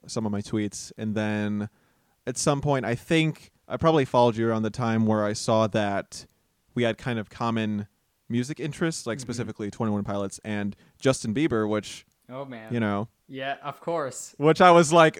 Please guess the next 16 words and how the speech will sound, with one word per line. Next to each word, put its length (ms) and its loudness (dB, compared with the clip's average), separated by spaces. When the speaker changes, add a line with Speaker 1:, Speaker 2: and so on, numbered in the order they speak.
Speaker 1:
"Oh, 160 8
great. 280 0
Fi-, 140 -6
finally, 420 -4
another 240 -2
guy." 440 2
<laughs> 260 -8
Speaker 2:
<laughs> 840 -4
Speaker 1:
Like, 340 -4
Speaker 2:
It 60 -2
was 240 0
your 100 -2
purpose, 500 -2
you 100 -4
know? 200 -4
Speaker 1:
Uh, 600 12